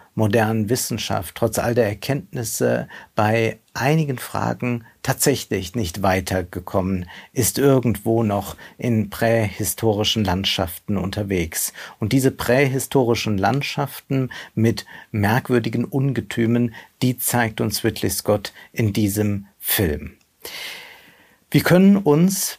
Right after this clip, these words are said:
bei all dem, wenn wir das betrachten, so lernen wir, nicht entkommen. Wir sind ja auf unseren Körper zurückgewiesen. Bei allen mythischen Bezügen, die es hier gibt und die durch H R Giger auch in den Film eingeflossen sind,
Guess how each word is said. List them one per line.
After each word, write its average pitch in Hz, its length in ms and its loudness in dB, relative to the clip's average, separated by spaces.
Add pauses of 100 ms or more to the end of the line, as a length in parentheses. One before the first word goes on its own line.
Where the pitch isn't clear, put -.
bei 104 80 2
all 123 260 4
dem, 131 420 6
wenn 135 160 2
wir 123 100 0
das 110 180 -6
betrachten, - 640 -4
so 135 80 2
lernen 127 420 2
wir, 123 220 4
nicht - 560 0
entkommen. 101 720 -2
Wir 117 160 4
sind 170 520 4
ja 120 140 2
auf 110 220 -2
unseren 110 400 0
Körper 110 560 2
zurückgewiesen. 90 1160 -4
Bei - 140 2
allen 131 440 4
mythischen 127 640 4
Bezügen, 131 580 2
die 101 220 -2
es 98 160 -4
hier 107 180 0
gibt 147 540 4
und 104 240 -4
die 107 200 -2
durch 101 320 -2
H 98 140 0
R 98 160 -2
Giger 117 500 4
auch 92 140 -2
in 110 140 0
den 95 140 0
Film 110 340 0
eingeflossen 104 760 -2
sind, 120 300 2